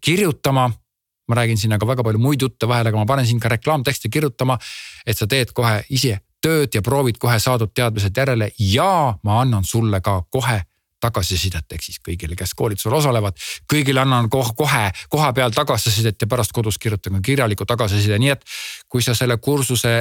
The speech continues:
reklaamtekstide kursuse läbi teed, siis sa tegelikult saad väga laia põhja alla ja lisaks sa saad ka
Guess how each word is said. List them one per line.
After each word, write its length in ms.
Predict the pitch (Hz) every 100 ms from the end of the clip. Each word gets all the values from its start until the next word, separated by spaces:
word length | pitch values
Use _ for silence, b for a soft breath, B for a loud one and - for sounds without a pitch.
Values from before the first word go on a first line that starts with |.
| -
reklaamtekstide 580 | 110 139 123 127 117 110
kursuse 260 | 131 117
läbi 200 | 127 131 120
teed, 200 | 131 113
siis 200 | 120 117
sa 80 | 110
tegelikult 420 | 123 120 117 -
saad 180 | 120 120
väga 240 | 120 110 -
laia 400 | 120 143 170 113 104
põhja 340 | 156 127 120
alla 240 | 147 127 113 B B
ja 100 | 104
lisaks 360 | 123 127 107 113
sa 80 | -
saad 200 | 117
ka 100 | -